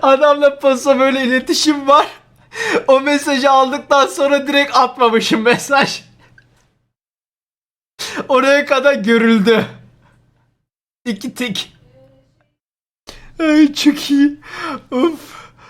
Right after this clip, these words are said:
Herife şimdi mesaj atayım mı? Evet. İlk Xbox'ımın şeyini buldum. İlk Xbox'ımı ne zaman almışım biliyor musunuz? Altı Ocak. Ee, dur, altı Ocak mı, şey mi o?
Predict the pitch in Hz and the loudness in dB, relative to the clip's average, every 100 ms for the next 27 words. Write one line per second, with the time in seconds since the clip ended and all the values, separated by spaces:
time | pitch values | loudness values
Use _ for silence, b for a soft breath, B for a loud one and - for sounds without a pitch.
0 | B - 185 185 190 202 185 190 185 190 | B -2 -2 0 -2 0 -2 0 0 -2
1 | 185 185 233 226 165 131 117 120 _ _ | -4 -4 -6 -8 -8 -8 -10 -16 _ _
2 | _ _ _ _ _ _ _ _ _ _ | _ _ _ _ _ _ _ _ _ _
3 | _ _ _ _ _ _ _ _ _ _ | _ _ _ _ _ _ _ _ _ _
4 | _ _ _ _ _ _ - 139 147 143 | _ _ _ _ _ _ -12 -4 -2 0
5 | 123 - - - - - 190 190 196 - | -2 -6 -20 -20 -18 -4 -4 -4 -10 -2
6 | 180 170 175 170 170 151 143 135 127 113 | -2 -2 -6 -6 -6 -6 -6 -8 -8 -10
7 | 95 - _ - 190 196 - 180 180 180 | -12 -20 _ -6 -6 -6 -8 -2 -2 -2
8 | 190 185 185 170 147 135 120 127 127 156 | -4 -2 0 0 0 -2 -6 -8 -8 -6
9 | 190 143 127 104 95 - - b b b | -6 -6 -12 -14 -16 -20 -20 b b b
10 | b b b b _ _ _ _ _ _ | b b b b _ _ _ _ _ _
11 | _ _ _ - 143 160 160 202 208 196 | _ _ _ -4 0 0 0 0 2 2
12 | - 175 185 - - _ _ _ _ _ | 0 0 -2 -6 -20 _ _ _ _ _
13 | _ - 120 123 123 104 117 160 175 135 | _ -10 -8 -6 -6 -8 -8 -8 -10 -8
14 | 135 - 190 - 131 120 98 90 85 | -10 -10 -16 -12 -10 -10 -12 -12 -14